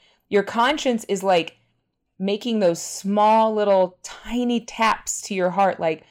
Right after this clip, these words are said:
do something nice for somebody, write that card. Maybe you should call somebody you haven't talked to in a while. Like, you'll be, you'll, you'll have somebody come to your mind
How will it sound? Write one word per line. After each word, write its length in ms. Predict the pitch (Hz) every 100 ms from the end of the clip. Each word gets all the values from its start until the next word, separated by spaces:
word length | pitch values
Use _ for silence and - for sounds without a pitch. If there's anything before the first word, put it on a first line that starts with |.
| _ _ _
do 120 | 214
something 400 | 214 214 208 196
nice 220 | 180 180
for 100 | -
somebody, 300 | 170 - 160 - _ -
write 280 | 180 208 220
that 200 | 202 -
card. 300 | 202 160 -
Maybe 280 | 180 208
you 140 | 254 262
should 180 | 254 240
call 260 | - 277
somebody 420 | 294 220 185 165
you 120 | 170 175
haven't 200 | 185 202
talked 260 | 214 226
to 60 | 214
in 60 |
a 20 | 180
while. 160 | 165
Like, 180 | 190 185
you'll 100 | 262
be, 100 | 254
you'll, 280 | 226 240 -
you'll 180 | 220 285
have 180 | 269 240
somebody 340 | 233 240 233
come 220 | - 233 220
to 120 | 220
your 120 | 196
mind 440 | 185 175 196 277